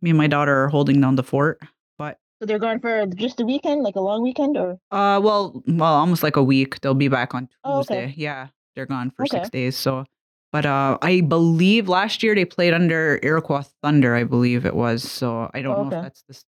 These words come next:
Speaker 1: the, still the same team, but yeah. So good luck. Last year they, I believe they won. They won the whole thing. So yeah, we're looking forward to, you know, this weekend, and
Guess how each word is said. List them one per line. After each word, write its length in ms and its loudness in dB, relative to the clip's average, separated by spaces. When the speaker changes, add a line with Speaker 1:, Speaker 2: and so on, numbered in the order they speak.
Speaker 1:
the, 60 -12
still 360 -2
the 320 2
same 300 2
team, 300 4
but 280 0
yeah. 280 0
So 360 0
good 160 2
luck. 220 0
Last 320 -2
year 160 4
they, 400 4
I 80 2
believe 300 2
they 100 2
won. 480 0
They 260 0
won 380 4
the 100 4
whole 160 2
thing. 280 2
So 340 -2
yeah, 200 2
we're 400 0
looking 220 0
forward 320 2
to, 320 0
you 140 0
know, 140 -10
this 140 -8
weekend, 360 2
and 220 -4